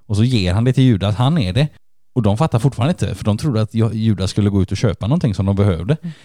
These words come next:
Speaker 1: Alltså, de fattar fortfarande inte. Men nu har Petrus fattat. Det är liksom nu,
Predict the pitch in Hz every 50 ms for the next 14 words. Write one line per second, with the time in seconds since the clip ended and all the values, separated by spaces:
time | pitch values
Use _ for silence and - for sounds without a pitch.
0 | _ - - 127 113 120 113 117 123 123 - 151 143 - 101 - 143 - - 120
1 | 160 175 - - - 135 127 139 147 175 226 214 160 127 127 123 - 117 101 101
2 | - 101 - - - - - - 82 - - - - _ _ _ _ - 123 123
3 | 117 110 123 117 127 127 - 147 160 180 170 143